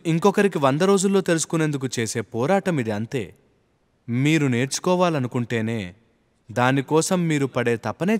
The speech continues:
చాలు. నిరంతరంగా ఒక విషయం కోసం శ్రమించటమే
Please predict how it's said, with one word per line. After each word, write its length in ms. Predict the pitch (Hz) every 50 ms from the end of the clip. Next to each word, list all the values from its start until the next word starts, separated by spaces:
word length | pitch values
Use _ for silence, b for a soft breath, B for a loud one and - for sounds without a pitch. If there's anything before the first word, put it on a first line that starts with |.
| - 147
చాలు. 220 | 120 101 90 - _ _ _ _ _ _ _ _ _ _ _ _ _ _ _ _ _ -
నిరంతరంగా 840 | 110 123 135 165 180 190 175 196 185 180 180 175 170 160 170 165
ఒక 240 | 165 147 147 - 139
విషయం 400 | 120 117 117 - - 160 160 160
కోసం 360 | 139 - 147 143 - 147 135
శ్రమించటమే 840 | 123 - - 120 120 139 165 - - 175 147 156 143 131 123 120 107